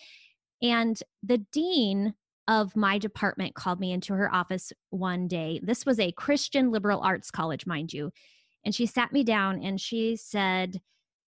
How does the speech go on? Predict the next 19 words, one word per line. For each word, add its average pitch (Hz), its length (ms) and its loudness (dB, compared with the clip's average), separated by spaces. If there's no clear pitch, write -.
that 214 340 0
she 277 360 0
felt 240 300 0
like 214 280 -2
my 208 260 0
anxiety 208 640 0
was 190 360 -6
a 214 80 0
lack 202 240 -2
of 220 100 -6
faith - 220 -6
and 214 140 0
a 202 80 0
lack 196 340 -2
of 208 140 -2
a 202 80 -2
healthy 196 340 -2
prayer 208 320 -2
life. 190 420 -6